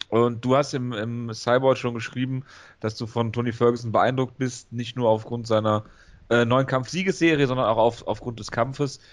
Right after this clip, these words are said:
Und du hast gesagt, ähm, dass er ab der zweiten Runde die Kontrolle übernommen hat. Ähm, dazu habe ich zwei Fragen an dich, äh, bevor du über den Kampf selbst redest. Oder das kannst du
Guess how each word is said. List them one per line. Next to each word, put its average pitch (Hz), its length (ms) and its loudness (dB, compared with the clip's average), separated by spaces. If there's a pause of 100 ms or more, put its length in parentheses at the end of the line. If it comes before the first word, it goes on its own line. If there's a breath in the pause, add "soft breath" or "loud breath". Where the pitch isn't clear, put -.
(160 soft breath)
Und 113 180 -6
du 139 100 4
hast 135 240 2
gesagt, 127 760 0
ähm, 113 400 0
dass 113 160 -4
er 113 100 2
ab 107 80 -2
der 139 140 -2
zweiten 117 320 0
Runde 120 240 -4
die 117 80 -8
Kontrolle 123 400 0
übernommen 127 500 0
hat. 156 240 -2 (500 soft breath)
Ähm, 123 240 0
dazu 139 360 2
habe 139 100 2
ich 135 100 -10
zwei 135 260 2
Fragen 113 380 0
an 85 140 -6
dich, 117 340 -10
äh, 90 60 -12
bevor 101 300 -6
du 104 240 -2
über 104 180 -4
den 107 140 0
Kampf 101 240 -4
selbst 117 280 0
redest. 131 320 -4
Oder 95 200 2
das 92 160 -4
kannst 104 200 -8
du 95 60 -14